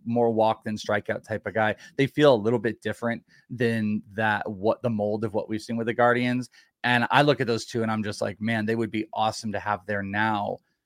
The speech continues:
With that mold of player, those on-basey, speedy type of guys. You would love to see some power hitters, 'cause these are middle of the order type of guys. I can absolutely foresee a future very soon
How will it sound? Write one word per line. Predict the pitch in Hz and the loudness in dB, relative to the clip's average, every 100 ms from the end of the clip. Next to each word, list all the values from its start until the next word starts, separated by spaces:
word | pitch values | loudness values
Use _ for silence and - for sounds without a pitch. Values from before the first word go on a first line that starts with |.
| - | -10
With | 104 123 95 | -4 -2 0
that | 113 - | 0 0
mold | 107 104 107 101 | -2 0 0 -4
of | - - | -8 -10
player, | - 107 101 95 | -2 -2 -2 -4
those | 98 95 - | -6 -6 -6
on-basey, | 107 107 107 110 113 107 - 107 104 | -2 0 -2 0 0 -2 -4 -6 -6
speedy | - - 110 107 110 | -8 -4 -4 -2 -2
type | - 107 104 | -4 -6 -6
of | 104 | -4
guys. | 110 107 107 107 - - - | -2 0 0 -4 -8 -20 -6
You | 123 | -2
would | 120 | 0
love | 110 113 110 | 4 2 2
to | 104 | -4
see | - 107 | -6 -8
some | - 95 | -8 -14
power | - 110 110 107 | -2 2 4 2
hitters, | 95 98 98 123 120 | -2 -4 -2 -2 2
'cause | 160 | 4
these | 208 185 | 4 4
are | |
middle | 139 135 139 | 4 4 4
of | 127 | 2
the | 107 | 2
order | 107 101 101 | 0 -2 -2
type | 107 98 | -2 -4
of | 101 | 0
guys. | 107 98 | 0 4
I | 135 | 4
can | 143 135 123 - - _ _ | 4 2 -2 -4 -20 _ _
absolutely | 135 123 - 120 117 | 2 2 0 0 0
foresee | - 107 - 117 110 107 - _ _ | -2 -8 -2 0 0 -2 -8 _ _
a | 127 | -6
future | - 131 127 - 110 104 - | -4 0 0 0 -2 -2 -6
very | - 147 147 | 2 4 4
soon | - 139 120 104 | 0 0 0 -2